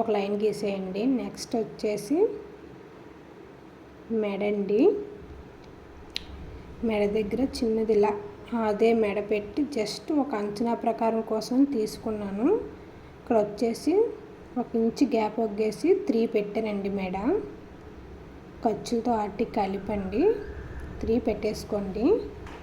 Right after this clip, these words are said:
పెట్టేసుకున్న తర్వాత స్ట్రైట్గా ఒక లైన్ అని గీసుకుంటూ వచ్చేయండి. చేసిన అలా గీసేయండి. తర్వాత చంక్ అండి, ఇక్కడ కూడా త్రీ, త్రీ అండ్ హాఫ్ ఇలా పెట్టానండి. పెట్టేసిన తర్వాత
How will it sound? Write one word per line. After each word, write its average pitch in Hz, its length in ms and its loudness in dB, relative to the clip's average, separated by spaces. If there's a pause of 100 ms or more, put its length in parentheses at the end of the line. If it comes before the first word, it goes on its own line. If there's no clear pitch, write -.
(300)
పెట్టేసుకున్న 220 580 -2
తర్వాత 202 540 -2
స్ట్రైట్గా 202 640 -2
ఒక 233 140 -4
లైన్ 208 260 0
అని 233 180 4
గీసుకుంటూ 214 540 0 (100)
వచ్చేయండి. 185 640 -4 (1200)
చేసిన 240 380 -2
అలా 214 160 2 (140)
గీసేయండి. 202 480 2 (120)
తర్వాత 208 400 0 (240)
చంక్ 208 380 0
అండి, 202 260 -2 (760)
ఇక్కడ 240 200 2 (140)
కూడా 220 200 4 (560)
త్రీ, 233 160 2 (460)
త్రీ 233 140 4 (100)
అండ్ 220 180 0 (120)
హాఫ్ 220 140 2 (100)
ఇలా 208 140 6 (100)
పెట్టానండి. 202 600 0 (1040)
పెట్టేసిన 233 440 4 (100)
తర్వాత 202 480 0